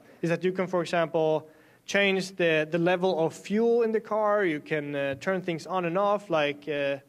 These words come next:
signals, and you can also turn off the brakes and, and those things.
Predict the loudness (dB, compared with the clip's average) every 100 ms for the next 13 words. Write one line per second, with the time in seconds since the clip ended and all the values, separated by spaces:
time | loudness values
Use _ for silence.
0 | _ -20 -4 -2 0 2 2 2 -2 -6
1 | -6 -4 0 0 0 -4 -4 -2 -2 -4
2 | -2 0 0 -2 -6 -14 -12 -12 -12 -16
3 | -20 -12 -4 -2 -2 -6 -8 -10